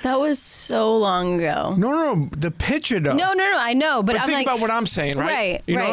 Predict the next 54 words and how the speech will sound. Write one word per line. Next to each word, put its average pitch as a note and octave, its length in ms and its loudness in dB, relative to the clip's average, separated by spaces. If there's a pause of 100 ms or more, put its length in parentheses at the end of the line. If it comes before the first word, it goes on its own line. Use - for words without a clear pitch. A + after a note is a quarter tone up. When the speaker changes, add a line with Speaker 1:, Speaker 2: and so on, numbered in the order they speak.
Speaker 2:
know? - 100 -6
Speaker 1:
But F4 120 0
then G#4 140 0
it's F4+ 120 -2
also, E4+ 320 0
it's C4+ 140 -2
like, C4 140 0
how C4 280 0
evolved A3 420 0
are F#3+ 240 0
we? F3 160 0
You E3+ 220 0
know F#3+ 80 0
what G3+ 80 0
I G#3 60 0
mean? G3+ 140 2
It's G3 120 -2
like, F#3 180 -2
it's, - 480 -2 (220)
the A#3 180 0
thing C#4 220 0
is, C4+ 140 0
is G#3+ 140 0
that G#3+ 180 0
I G3+ 140 0
like G3 260 0
to A#3 80 -2
think A3 220 -2
that A3 100 0
I'm A3 80 0
evolved G#3 360 0
and F#3+ 200 0
that F3 240 -2 (480)
because G3+ 280 -2
of G3 120 0
that, F3+ 180 0
I've F3 180 -2
attracted F3+ 560 -4
someone F3+ 300 -2
else E3+ 320 0
who's F#3+ 280 0
as F3 260 -2
evolved E3 400 0
as E3 100 0
I E3 200 0
am. F3+ 300 0
You G3+ 120 0
know, G3 100 0
obviously, A3 420 0
I'm G3 120 -2
always F3+ 240 0
gonna F#3 120 0
be E3+ 60 0
respectful, E3 680 -2